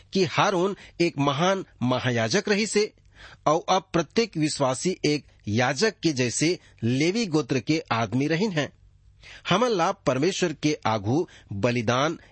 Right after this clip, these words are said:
याजक मन के समान चढ़ाए सकत हन।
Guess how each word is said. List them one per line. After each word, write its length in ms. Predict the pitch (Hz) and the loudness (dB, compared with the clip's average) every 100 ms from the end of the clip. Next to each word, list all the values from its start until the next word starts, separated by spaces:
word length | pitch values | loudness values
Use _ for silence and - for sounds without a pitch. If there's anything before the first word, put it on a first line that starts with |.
| - | -6
याजक 400 | 104 120 131 202 147 | 0 0 2 0 0
मन 160 | 135 | -2
के 160 | 127 143 | 0 -2
समान 460 | - 110 107 143 - - - | 0 0 0 -2 -4 -14 -4
चढ़ाए 340 | 151 143 185 | -2 0 -2
सकत 360 | 202 180 131 - | -2 -2 -2 -2
हन। 140 | 127 | -4